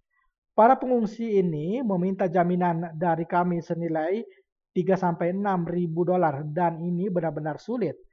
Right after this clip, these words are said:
Pengungsi Ukraina tidak datang ke Israel untuk bekerja. Mereka lari dari perang dan meminta pertolongan. Sambil menangis, Duta Besar Ukraina mengatakan, "Kami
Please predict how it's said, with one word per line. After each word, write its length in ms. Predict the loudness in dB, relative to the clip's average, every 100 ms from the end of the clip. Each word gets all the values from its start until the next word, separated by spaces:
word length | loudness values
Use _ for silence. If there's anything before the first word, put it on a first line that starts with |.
| _ _ -2
Pengungsi 400 | 0 0 -2 -6
Ukraina 720 | -2 0 2 0 -2 -4 -8 _ _
tidak 320 | -4 0 2
datang 480 | 2 0 0 -2 -2
ke 80 | -6
Israel 400 | -4 -2 0 -2
untuk 240 | -6 -8
bekerja. 560 | -8 -6 -6 -2 -2 -2 -10 _ _
Mereka 400 | -2 0 0 2
lari 320 | 2 2 2
dari 160 | 0 -2
perang 480 | -4 -2 -2 -2 -4
dan 160 | -4
meminta 800 | -2 -4 -2 -2 -4 -2 -2 -2 -6 _ _
pertolongan. 880 | -2 -2 -4 0 2 2 0 -2 -4 -16 _ _ _ _ _ _ _ _ _ _ _ _ _ _ 2
Sambil 320 | 4 4 2
menangis, 400 | 2 0 -2 -2
Duta 240 | 0 2
Besar 320 | 0 2 2
Ukraina 400 | 2 0 0 0
mengatakan, 640 | 0 -2 -2 -2 -2 -4 -4
"Kami 320 | -2 -2